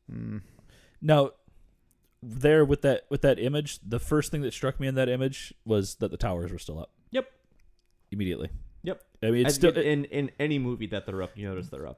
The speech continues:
Speaker 2: Yeah, it's still, it's still amazing to me how, how m-, much of an impact that has had on just watching old movies from that aspect.
Speaker 3: Mm-hmm.
Speaker 2: Like, oh wow, yeah.
Speaker 3: Mm-hmm. You know, this is, like, really jumping ahead, but you notice that you see them in the, in the other world as well.
Speaker 2: Yeah.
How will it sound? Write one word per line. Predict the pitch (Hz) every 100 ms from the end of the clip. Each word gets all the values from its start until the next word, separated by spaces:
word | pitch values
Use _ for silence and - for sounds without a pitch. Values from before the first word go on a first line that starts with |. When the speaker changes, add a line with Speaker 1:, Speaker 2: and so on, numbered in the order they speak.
| 127
Speaker 2:
Yeah, | 139 120
it's | 101 127 -
still, | - 156 151
it's | 131 - -
still | 180
amazing | 147 127 127 120
to |
me | 104
how, | 101 98 95 -
how | -
m-, | 101 98 95 92 - -
much | 104 107 104
of | 98
an |
impact | 92 98 90 85 78
that | 92
has | 87
had | 92 87
on | 82 82
just | 87 - -
watching | 101 104 98 92
old | 80 87
movies | 87 85 73
from | -
that | 78 78
aspect. | 78 - 170
Speaker 3:
Mm-hmm. | 180 180 -
Speaker 2:
Like, | - 98
oh | 175
wow, | 104 139 104 -
yeah. | 117 120
Speaker 3:
Mm-hmm. | 131 139 135 _ _ _ _ _ _ _ _
You | 139 143
know, | 135 143 131 123 _ 117 _ _ - 131
this | 139 131
is, | 113 113
like, | 110
really | 113 120
jumping | 113 113 107
ahead, | 127 110
but | 110
you | 117
notice | 110 107 117
that | 107
you | 101
see | - 107
them | 110
in | 104
the, | 107
in | 85
the | 107 101
other | 98
world | 101 101
as | 95
well. | 98 107 -
Speaker 2:
Yeah. | - 104